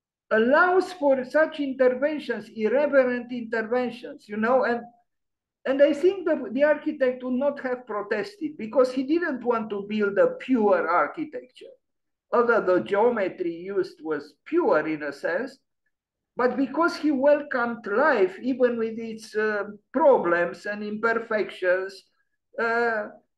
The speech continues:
you can see in this image that, uh, the building by Zwi Hecker allowed for such interventions. And this is not a,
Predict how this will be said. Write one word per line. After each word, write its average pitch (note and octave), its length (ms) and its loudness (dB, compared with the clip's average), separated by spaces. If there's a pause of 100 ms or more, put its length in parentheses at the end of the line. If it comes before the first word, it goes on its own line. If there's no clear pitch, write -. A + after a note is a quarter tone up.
(540)
you D4+ 160 0
can F4+ 200 0
see F#4 380 -2
in A#3+ 100 -6
this B3 240 -2
image C#4+ 420 -4
that, B3+ 280 4
uh, A3+ 480 2
the G#3+ 100 0
building C#4+ 720 -4 (460)
by F#3+ 420 -2 (220)
Zwi A#3 180 -6
Hecker A3 600 -4 (1160)
allowed A3 720 2
for G3+ 140 -8
such G#3 320 -4
interventions. F#3 880 -4
And F#3+ 120 -4
this C4+ 220 -4
is A#3 140 -10
not A#3 240 -6
a, G#3 80 -2